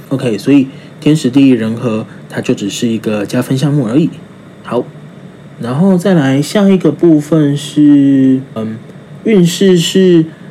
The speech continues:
会随着星象、流年、生肖去变动、去改变的东西。我觉得这是一个很好玩的说明吼。那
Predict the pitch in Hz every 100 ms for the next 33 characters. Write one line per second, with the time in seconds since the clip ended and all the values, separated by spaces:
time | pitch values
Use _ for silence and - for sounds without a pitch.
0 | - - 196 165 - 120 123 139 131 127
1 | - - - 190 196 185 208 110 107 -
2 | - - - 117 120 156 151 113 120 -
3 | - - - 170 175 170 175 120 - -
4 | 147 127 117 117 110 - - 156 127 160
5 | 120 - 104 98 143 110 143 160 185 -
6 | - 107 104 110 139 151 190 196 170 156
7 | 151 - - - - 160 165 113 104 107
8 | 113 113 110 107 110 147 - - - -
9 | 160 170 131 104 120 98 - - - -
10 | - 196